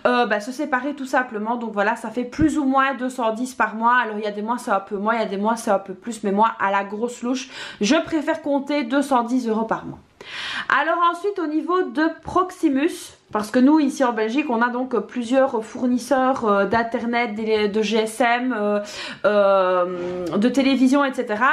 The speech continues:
Et donc nous, nous sommes donc chez Proximus. Alors ici nous on a un pack complet, donc on a vraiment l'internet illimité avec une vitesse à haut débit.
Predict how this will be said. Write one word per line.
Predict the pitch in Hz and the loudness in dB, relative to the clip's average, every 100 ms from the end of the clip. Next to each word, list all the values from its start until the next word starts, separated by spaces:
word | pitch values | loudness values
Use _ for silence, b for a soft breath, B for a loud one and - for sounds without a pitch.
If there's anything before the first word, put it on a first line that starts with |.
| 294 | 2
Et | 247 | -4
donc | 269 269 | -8 -8
nous, | 240 277 | -4 -2
nous | 277 269 | -2 -2
sommes | 254 240 | -4 -2
donc | 262 277 233 | -2 0 0
chez | 208 285 | 0 -2
Proximus. | 285 - 302 - 214 214 381 440 - B B B | -2 -2 -2 -4 -2 2 2 0 -10 B B B
Alors | 262 277 277 | 2 0 -4
ici | 294 370 349 | -8 -4 -2
nous | 359 302 | -2 0
on | 277 277 | 0 2
a | 320 - | 2 2
un | 247 254 | 0 0
pack | - 320 320 247 220 | 0 -2 -2 -14 -12
complet, | - 320 320 269 240 269 | -6 -4 -4 -2 2 2
donc | 226 220 | 0 -10
on | 226 226 | -8 -6
a | |
vraiment | 220 233 240 | -6 -4 0
l'internet | 233 214 226 220 226 226 | 0 0 -4 -6 -6 -4
illimité | 240 240 240 220 277 285 285 - | 0 2 2 2 4 4 4 0
avec | 214 220 226 | -2 -4 -4
une | 220 | -6
vitesse | 214 220 247 247 254 - | -4 -4 0 0 0 -2
à | 190 208 | 2 2
haut | 233 | 2
débit. | 220 262 214 302 330 | 4 4 6 6 4